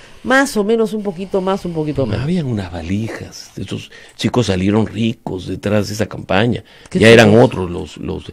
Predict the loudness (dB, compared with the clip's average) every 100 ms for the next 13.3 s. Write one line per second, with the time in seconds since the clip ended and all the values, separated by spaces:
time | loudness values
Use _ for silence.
0 | -20 -2 0 4 4 4 0 -2 -6 -6
1 | -6 -8 -8 -16 -20 -20 -20 -4 0 0
2 | 2 0 4 4 4 4 6 8 6 4
3 | 2 4 4 4 2 0 -10 -14 -16 -8
4 | -2 -2 0 2 4 2 -2 0 4 2
5 | 2 -2 -6 -4 -2 0 -2 -6 -16 -20
6 | -18 -20 -4 -4 -2 -2 0 0 0 0
7 | -2 -2 -2 -2 -4 -4 -8 -8 -6 -2
8 | 2 4 4 2 2 2 -6 -6 -4 -4
9 | -4 -10 -12 -4 -4 -4 -8 -10 -10 _
10 | -20 -20 -18 -6 -6 -4 -4 -2 0 -2
11 | 0 -2 -2 -6 -6 -6 -6 -6 -4 -2
12 | -2 -4 -6 -8 -8 -6 -6 -6 -8 -10
13 | -4 0 6